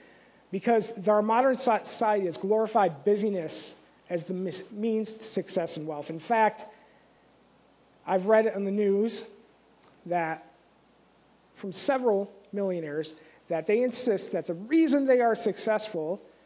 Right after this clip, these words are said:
and everybody who aspires to be like them should do this, must work twelve, fifteen, or eighteen hours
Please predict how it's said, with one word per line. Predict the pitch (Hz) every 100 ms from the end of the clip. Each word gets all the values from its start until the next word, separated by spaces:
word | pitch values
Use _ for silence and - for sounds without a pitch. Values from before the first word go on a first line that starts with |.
| _ _ _ _ _ _ _
and | 180 180 -
everybody | 269 277 240 196 190
who | 156 185 170
aspires | 156 - 196 190 180
to | -
be | 165 156
like | 185 180 -
them | 143 143
should | - 214 170
do | 170 151
this, | 131 139 - - - _ -
must | 190 -
work | 170 -
twelve, | - 240 226 240 233 - - _
fifteen, | - 196 - - 190 190 180 _ _
or | 170 156
eighteen | 190 190 - 214 190 180
hours | 160 151 139 135 135